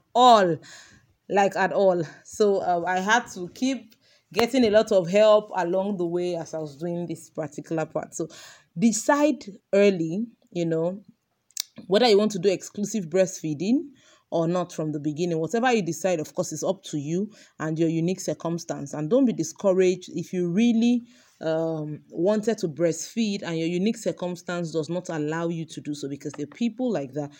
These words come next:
For some people, they don't lactate at all. For some other people, different reasons, you know, for this, and they are not maybe able to breastfeed the child. Um, if whatever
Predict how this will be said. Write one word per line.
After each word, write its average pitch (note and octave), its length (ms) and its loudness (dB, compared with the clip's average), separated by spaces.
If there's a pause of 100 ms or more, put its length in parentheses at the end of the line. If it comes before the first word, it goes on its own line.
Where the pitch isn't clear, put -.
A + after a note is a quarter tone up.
(280)
For F#3 100 0
some A#3 240 2
people, G3+ 240 -2
they E3+ 160 2
don't G3+ 320 0
lactate E3 560 -4
at B2 240 -12
all. D3 380 -4 (880)
For - 180 -2
some B3+ 260 4
other G#3 220 4
people, F3 320 -4
different E4 440 2
reasons, E3+ 600 -2
you E3 80 -6
know, E3 240 -4
for E3 360 -4
this, F#3 380 -12
and D3 640 -8
they D#3 100 -4
are D#3 60 -4
not G3 320 -4
maybe E3+ 300 -6
able E3 240 -6
to D#3+ 120 -20
breastfeed D#3+ 480 -8
the A3 80 -8
child. G#3 560 -6 (480)
Um, D#3 420 -4
if D#3+ 120 -12
whatever G#3 580 0